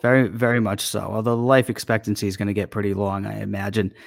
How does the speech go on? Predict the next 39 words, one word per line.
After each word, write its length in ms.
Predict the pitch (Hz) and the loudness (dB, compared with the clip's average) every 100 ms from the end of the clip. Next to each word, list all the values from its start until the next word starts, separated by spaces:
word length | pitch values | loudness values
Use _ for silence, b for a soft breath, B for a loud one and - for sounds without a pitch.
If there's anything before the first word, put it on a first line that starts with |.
| B B B _ | B B B _
But 180 | 135 139 | 8 10
I, 300 | 165 170 - - | 10 8 2 4
I, 380 | 196 165 156 | 6 6 6
I 40 | 160 | 6
don't 100 | 113 | 6
know. 80 | 110 | 4
Brady's 400 | 175 214 226 160 | 4 4 4 4
not 160 | 127 | 4
gonna 140 | 131 117 | 4 0
play 220 | 117 107 | 0 0
till 200 | - 107 | 0 -6
fifty 420 | - 117 104 117 | -2 -2 0 0
either. 340 | 107 107 107 107 | 0 2 2 2
He's 160 | 131 | 2
forty-three. 840 | - - 147 143 120 95 107 113 113 | 0 2 4 4 2 -2 0 4 4
I 80 | |
think 180 | 110 123 | 4 0
he 80 | 135 | 0
plays 360 | - 117 120 - | 0 2 2 2
two 160 | - | 2
more 240 | 120 113 107 | 4 4 2
seasons. 420 | - 110 104 101 | 0 0 0 0
He's 160 | 110 101 | -2 -2
done 260 | 107 110 | 0 2
at 120 | 113 - | 2 -2
forty-five. 800 | 113 113 104 - 98 101 101 - b b b | -2 -2 -2 -4 -4 -2 -4 -6 b b b
And 80 | - | 2
I 60 | 117 | 4
think 200 | 156 156 | 4 6
the 380 | 147 123 110 95 _ _ _ | 6 8 6 0 _ _ _
Buccaneers 580 | 117 135 113 123 117 107 | 4 6 6 8 6 4
are 140 | 101 | 0
kinda 280 | - 110 104 | 0 0 0
selling 340 | - 117 117 | 2 2 4
out 140 | 113 107 | 4 4
right 200 | 107 98 | 2 2
now 180 | 107 107 | 2 2
to 80 | 98 | 0
win. 420 | 95 107 127 | 0 4 4